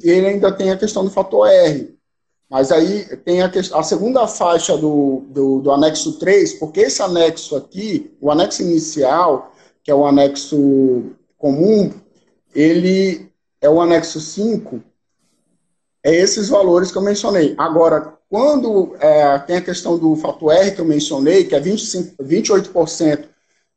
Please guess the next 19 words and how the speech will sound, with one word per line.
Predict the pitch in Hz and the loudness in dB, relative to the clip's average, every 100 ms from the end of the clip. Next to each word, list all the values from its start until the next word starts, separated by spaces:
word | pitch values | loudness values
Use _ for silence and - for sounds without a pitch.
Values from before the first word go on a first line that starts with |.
| _ | _
é, | 135 135 135 135 135 131 - _ _ _ _ _ | 2 4 6 6 4 2 -4 _ _ _ _ _
que | - 160 147 | -4 0 0
representa | 175 165 156 165 | 0 0 -2 -4
vinte | 180 202 | -6 -2
e | |
oito | 196 - | -2 -2
por | 165 | -6
cento | 170 | -4
do | 156 | -2
faturamento, | 156 - 143 135 175 220 180 151 | -4 -4 -2 0 0 0 -6 -10
pra | 139 | -8
poder | 160 147 147 | -4 -2 0
ele | 165 160 | -2 -2
pagar | - 151 139 147 | -4 -2 0 -2
aquele | 160 143 | -2 -6
seis | - 143 | -6 -8
por | - 135 | -8 -10
cento, | - 208 208 | -6 -4 -2
ele, | 190 185 | 0 -2